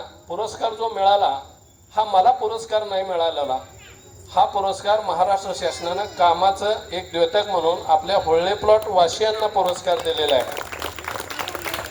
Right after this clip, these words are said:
परवाच विनोद वाघमारे यांना सुद्धा एक पुरस्-, अ,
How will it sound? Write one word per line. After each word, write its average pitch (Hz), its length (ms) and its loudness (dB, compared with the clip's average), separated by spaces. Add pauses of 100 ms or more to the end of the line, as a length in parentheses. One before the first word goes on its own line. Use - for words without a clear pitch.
परवाच 196 340 10 (800)
विनोद 214 280 -4
वाघमारे 226 540 2
यांना 214 280 2
सुद्धा 226 340 0
एक 214 280 -6
पुरस्-, 208 360 -2
अ, 180 300 4